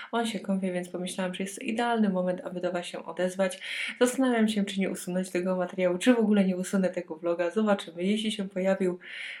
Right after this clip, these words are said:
to jest, ale chciałam tak na świeżo do was przyjść z moimi wrażeniami, jeśli chodzi o moją wizytę u trychologa. Bo słuchajcie,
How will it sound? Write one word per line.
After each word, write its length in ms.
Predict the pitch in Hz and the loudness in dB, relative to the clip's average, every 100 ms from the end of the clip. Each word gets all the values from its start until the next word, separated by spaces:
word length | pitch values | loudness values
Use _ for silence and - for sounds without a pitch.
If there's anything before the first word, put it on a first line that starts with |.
| - _ - | -18 _ -2
to 120 | 208 | 4
jest, 480 | 233 226 240 240 - - | 6 8 6 4 -4 -2
ale 720 | 220 226 220 220 220 220 214 - | 2 4 4 4 4 4 0 -4
chciałam 340 | - 254 240 | -2 2 4
tak 120 | 226 | 2
na 80 | 214 | 0
świeżo 320 | 208 226 220 | 0 0 2
do 140 | 214 202 | 2 2
was 220 | 196 - | 0 -2
przyjść 800 | - - 202 202 202 - - - - | -10 -6 0 2 2 -2 -4 -4 -4
z 120 | 185 | -2
moimi 340 | 196 202 208 202 | 2 4 4 2
wrażeniami, 800 | 196 196 196 185 175 175 196 196 | 6 4 4 -2 -2 -2 0 2
jeśli 320 | 220 220 214 | 2 0 -4
chodzi 360 | - 185 196 - | -4 -4 -4 -6
o 120 | 180 | -6
moją 300 | 175 185 185 | -2 -2 -2
wizytę 520 | 175 170 175 185 180 | -4 -6 -4 -4 -4
u 140 | - 202 | -4 -2
trychologa. 680 | 196 190 190 175 - - - - - - - | -2 -4 -4 -4 -2 -4 -6 -10 -10 -10 -4
Bo 100 | 226 | -2
słuchajcie, 520 | 226 220 175 - 175 | 0 2 0 0 -4